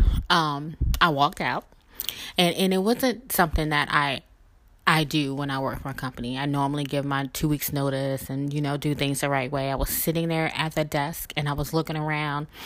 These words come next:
and spirit was yelling at me and was like, "This is not, this is not it, April." We needed to get you uncomfortable so you can get on your path. Because I had it pretty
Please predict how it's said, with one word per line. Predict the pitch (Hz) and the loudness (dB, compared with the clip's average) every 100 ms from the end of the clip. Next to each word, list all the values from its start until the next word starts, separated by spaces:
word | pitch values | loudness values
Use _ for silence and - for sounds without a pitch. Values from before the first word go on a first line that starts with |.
| - - - - - | -14 -12 -12 -12 -2
and | 175 156 | 0 2
spirit | 147 - - 151 156 156 - | 0 -2 2 2 4 0 -2
was | 160 151 - | -4 -4 -2
yelling | 147 160 196 185 | 0 2 2 0
at | 151 | -2
me | 147 147 | -2 -2
and | 147 | -2
was | 151 147 | -4 -6
like, | 143 | -4
"This | 160 151 | -4 -4
is | 151 143 | -2 0
not, | 156 151 - | 2 0 -2
this | - 160 170 | -2 0 0
is | 147 | -2
not | 156 143 139 | 0 0 0
it, | 139 | -2
April." | 135 135 139 151 160 - - - - | -4 -6 -8 -8 -12 -18 -20 -16 -6
We | 151 170 180 | 2 4 4
needed | 170 170 160 | 4 2 0
to | 147 | -4
get | 143 151 | 0 0
you | - 147 165 160 | 0 0 0 0
uncomfortable | - 185 208 - 156 - 147 143 139 | 2 2 4 4 4 0 -4 -4 -4
so | - 156 | 2 2
you | 143 160 | 2 -2
can | 165 | -2
get | 151 156 | 0 0
on | 139 139 | 0 -4
your | 131 | 6
path. | - 156 143 - - - - - - - | 6 6 -2 -8 -10 -10 -10 -12 -12 -2
Because | - 170 151 | 4 6 8
I | 160 | 6
had | 214 214 175 151 156 - - | 6 6 4 2 -2 -2 2
it | 165 - | 4 8
pretty | - 170 | 8 8